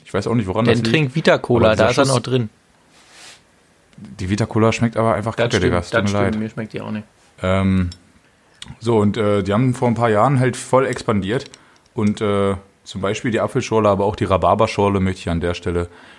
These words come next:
Speaker 1: wärmstens empfehlen.
Speaker 2: Aber findest du nicht, dass, dass die, dass die Fritz,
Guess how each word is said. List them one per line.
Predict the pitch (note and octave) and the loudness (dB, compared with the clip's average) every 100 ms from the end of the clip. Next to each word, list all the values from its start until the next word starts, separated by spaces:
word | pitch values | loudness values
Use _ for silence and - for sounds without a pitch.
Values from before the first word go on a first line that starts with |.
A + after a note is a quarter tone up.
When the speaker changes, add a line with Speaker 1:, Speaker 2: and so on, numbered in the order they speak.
| _ | _
Speaker 1:
wärmstens | D#2+ D#2+ F2 - D#2+ D2 - - | -6 -2 -2 -2 -6 -6 -10 -10
empfehlen. | F2 D#2 E2+ D#2+ | -8 -6 -2 2
Speaker 2:
Aber | B2 | 2
findest | C#3 D#3 - | 0 -4 -4
du | |
nicht, | D#3+ F3+ F#3 | -4 -2 0
dass, | F3 - - | 0 -2 -2
dass | D3+ - | -2 -2
die, | C#3+ C3+ - - | -6 -6 -12 -2
dass | C3 C3 - | -2 -2 -4
die | C3 B2+ | -4 -4
Fritz, | - D3+ E3+ - - | -4 -6 -4 -8 -10